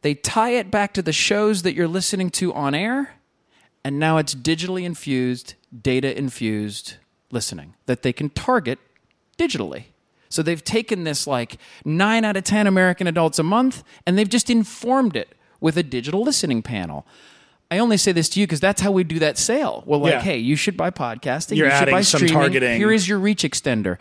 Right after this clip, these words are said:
Speaker 1: If you don't do this, you will never have the reach you need in digital audio. I wish you will, but maybe one day you will. Not today." So that, yes, we do that all the time.
Speaker 2: I look at the companies that have the targeting capabilities. Yes, there's some Apple chaos in the mix,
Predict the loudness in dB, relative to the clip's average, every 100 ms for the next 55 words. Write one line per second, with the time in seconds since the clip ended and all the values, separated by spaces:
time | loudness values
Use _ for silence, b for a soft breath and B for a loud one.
0 | B -2 2 4 4 2 0 0 2 0
1 | -4 B B 2 4 4 4 4 4 2
2 | 2 4 4 2 -2 0 0 2 0 0
3 | 0 0 0 0 2 2 0 -2 -2 -4
4 | -2 -2 0 2 4 4 4 2 2 2
5 | 4 4 4 4 4 4 4 2 0 -2
6 | -2 -2 -2 -2 -4 -2 -2 -2 0 -2
7 | 0 -2 0 0 -2 0 -2 -2 -6 -10
8 | -12 _ _ 0 2 4 4 4 2 2
9 | 2 2 2 -2 0 2 2 0 -2 -2
10 | -2 -2 -6 _ -16 -6 -2 -2 -4 -4
11 | -4 0 0 0 -4 -6 -8 -8 -8 -6
12 | -4 -4 -6 -4 -4 -2 -4 -4 -4 -6
13 | -6 -6 -4 -4 -4 -6 -8 -2 0 0
14 | -4 -6 -6 -6 -6 -8